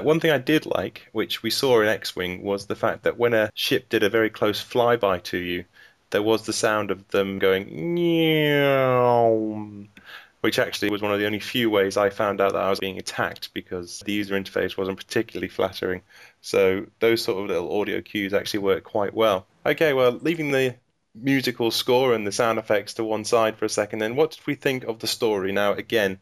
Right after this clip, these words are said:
we all fail here for the simple fact that we only managed to play it for a couple of hours. That the pacing of these games seemed to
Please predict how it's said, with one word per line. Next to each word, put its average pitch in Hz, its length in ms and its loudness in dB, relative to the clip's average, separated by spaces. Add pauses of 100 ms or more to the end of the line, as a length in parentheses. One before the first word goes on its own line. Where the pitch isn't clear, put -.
we 117 160 4
all 131 200 4
fail 98 340 4
here 98 200 2
for - 120 -10
the 101 80 -10
simple 113 280 -4
fact 95 300 -2
that 78 80 -2
we 87 100 -2
only 101 140 -2
managed 95 300 -4
to - 40 -16
play 98 200 2
it 95 100 -6
for 95 80 -2
a - 40 -2
couple 98 260 -2
of 92 80 0
hours. 90 320 2
That - 180 -2
the 98 80 -2
pacing 107 420 -2
of 90 120 -6
these 92 180 -4
games 90 380 -4
seemed 92 280 -4
to 90 300 -6